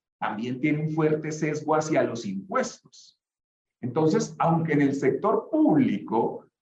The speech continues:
las entidades públicas tienen responsabilidades tributarias y las entidades públicas tienen una dinámica de operación, el tipo de formación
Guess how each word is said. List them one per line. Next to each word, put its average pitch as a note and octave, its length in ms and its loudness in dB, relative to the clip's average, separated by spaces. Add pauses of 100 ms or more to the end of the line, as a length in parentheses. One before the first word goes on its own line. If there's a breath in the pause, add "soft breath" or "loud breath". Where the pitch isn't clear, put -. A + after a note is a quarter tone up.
(100)
las A#2 260 0
entidades A2 520 0
públicas D#3 680 -2
tienen G#3+ 340 -2
responsabilidades G#2+ 880 -4
tributarias G2 1040 -4
y B2 100 -6
las G#2+ 200 -2
entidades G#2 380 -8
públicas D#3 760 0 (100)
tienen B2 280 -2
una D3 140 0
dinámica A2 500 -4
de B2+ 100 2
operación, C#3 840 0 (920)
el C#3 280 -2
tipo B3 400 4
de G#3 100 4
formación C3 1160 -4